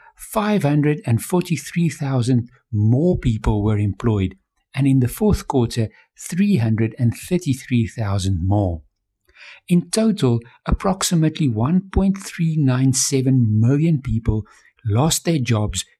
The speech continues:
during the pandemic and lockdown. In all sectors,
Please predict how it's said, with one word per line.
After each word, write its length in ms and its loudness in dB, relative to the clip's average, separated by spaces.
during 340 2
the 80 0
pandemic 720 0
and 200 -4
lockdown. 640 -4
In 240 2
all 240 2
sectors, 580 -2